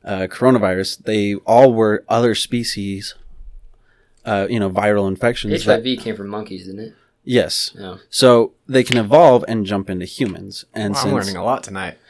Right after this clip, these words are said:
Speaker 1: Yeah, so that's,
Speaker 3: <laughs>
Speaker 1: well, that's what makes, you know, I think, I think that part of biology is so interesting, is, like, how something can just mutate. Now, things don't mutate intentionally. You cannot intentionally evolve a certain way. Mutations are random.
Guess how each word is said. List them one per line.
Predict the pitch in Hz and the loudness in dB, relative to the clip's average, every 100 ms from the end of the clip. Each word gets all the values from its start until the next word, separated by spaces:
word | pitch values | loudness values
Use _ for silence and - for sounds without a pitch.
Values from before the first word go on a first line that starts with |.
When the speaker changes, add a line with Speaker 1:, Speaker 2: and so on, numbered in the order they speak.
| _ | _
Speaker 1:
Yeah, | 180 110 | 6 6
so | 104 131 | 4 6
that's, | 147 175 | 8 8
Speaker 3:
<laughs> | 185 | 8
Speaker 1:
well, | 156 | 8
that's | 165 185 | 8 8
what | 170 | 4
makes, | 131 117 - | 2 0 -2
you | 123 | -2
know, | 107 | 0
I | 127 139 | 2 2
think, | 120 110 - 120 | 2 -2 -4 -2
I | 131 131 | 2 2
think | 147 | 4
that | 120 - | 2 2
part | 120 110 | -2 -2
of | 95 - | -4 -4
biology | 101 98 101 90 | -2 0 -2 -4
is | - | -6
so | - 104 92 | -4 -2 -4
interesting, | 104 - - 98 95 | -6 -8 -10 -10 -10
is, | 92 95 | -10 -12
like, | 92 - - - - | -12 -16 -18 -20 -18
how | - 117 | -4 -2
something | 113 117 110 107 | 0 -2 -2 -4
can | 104 | -2
just | 101 95 - _ _ | -4 -4 -10 _ _
mutate. | 123 127 117 110 | 2 2 2 -2
Now, | 131 120 | 2 2
things | 120 190 - | 4 4 6
don't | 127 120 | 4 4
mutate | 123 120 113 104 - _ _ _ _ _ _ _ _ _ _ _ | 2 2 0 -4 -6 _ _ _ _ _ _ _ _ _ _ _
intentionally. | 120 107 131 135 104 | -6 -4 -2 -2 -2
You | 107 | -2
cannot | - 131 104 | 0 2 2
intentionally | 101 101 160 160 113 101 | -2 -4 -2 -2 -2 -2
evolve | 98 92 120 107 | -2 2 4 4
a | |
certain | - - 101 | -2 -4 -2
way. | 104 98 | -2 0
Mutations | 101 101 120 - 95 | -2 -4 -4 -4 -4
are | 90 | -4
random. | 92 127 110 92 92 | 0 2 2 -2 -6